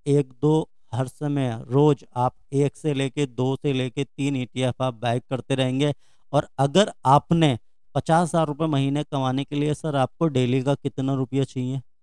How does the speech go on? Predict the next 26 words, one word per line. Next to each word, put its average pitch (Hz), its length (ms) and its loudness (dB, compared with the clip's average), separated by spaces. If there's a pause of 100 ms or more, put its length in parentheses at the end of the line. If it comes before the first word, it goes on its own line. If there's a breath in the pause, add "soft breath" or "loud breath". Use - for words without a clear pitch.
पचास 127 400 -2
हज़ार 127 140 0
रुपये 123 240 -4
अगर 127 200 -2
आप 123 200 -4
कमाना 117 340 -6
चाहते 117 360 -4
हैं, 139 140 0 (440)
तो 107 80 -10 (180)
आपको 139 520 2
जो 135 160 4
है 143 220 0
डेली 127 440 0
का 123 360 -2 (520)
लगभग 135 320 2 (140)
पन्द्रह 139 420 0
सौ 143 160 -4
से 151 160 -4
अगर 147 220 -2
दो 127 200 0
हज़ार 131 280 2
रुपये 135 280 -4
भी 139 140 0
मिल 127 300 -2
जाता 110 300 -4
है, 90 200 -10